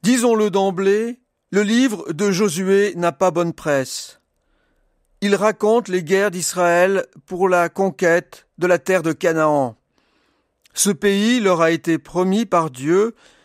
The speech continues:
mais il est déjà habité. Des populations y vivent. Elles doivent céder la place.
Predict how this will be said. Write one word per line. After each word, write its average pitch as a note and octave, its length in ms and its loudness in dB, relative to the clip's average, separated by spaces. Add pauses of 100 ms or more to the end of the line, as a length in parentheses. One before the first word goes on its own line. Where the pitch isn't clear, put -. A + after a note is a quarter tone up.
(280)
mais G3 320 2 (160)
il F3+ 300 -6
est F#3+ 180 2
déjà E3+ 480 0
habité. D3 640 -6 (440)
Des F3+ 120 0
populations F#3+ 800 -2
y E3 120 -8
vivent. C3+ 520 -8 (500)
Elles F#3 180 0
doivent F3 360 0
céder F#3 340 -2
la D#3+ 140 0
place. C3+ 680 -6